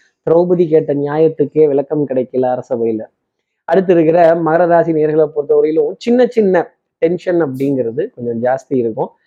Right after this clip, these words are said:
ஆஹ், எதிர்பார்த்த இடத்துல எதிர்பார்த்தபடி காரியங்கள் நடக்காது, ஆனா கொஞ்சம் காலதாமதமா நடக்கக்கூடிய அமைப்பு அப்படிங்கிறது உண்டு. இடுப்புக்கு கீழே வலிகள் வர்றதும், முழங்கால் பகுதியில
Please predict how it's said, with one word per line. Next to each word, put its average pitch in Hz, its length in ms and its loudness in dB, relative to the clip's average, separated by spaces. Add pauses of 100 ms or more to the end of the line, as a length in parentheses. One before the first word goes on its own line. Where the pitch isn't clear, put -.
(240)
ஆஹ், 143 200 0
எதிர்பார்த்த 175 560 2
இடத்துல 156 340 2
எதிர்பார்த்தபடி 147 880 0
காரியங்கள் 135 600 0
நடக்காது, 127 460 -4
ஆனா 196 220 0 (300)
கொஞ்சம் 151 220 0
காலதாமதமா 175 640 0
நடக்கக்கூடிய 147 540 -2
அமைப்பு 131 340 -4
அப்படிங்கிறது 127 460 -4
உண்டு. 117 180 0 (440)
இடுப்புக்கு 180 480 0
கீழே 165 220 4
வலிகள் 156 380 2
வர்றதும், 135 420 -2
முழங்கால் 151 460 0
பகுதியில 123 360 -6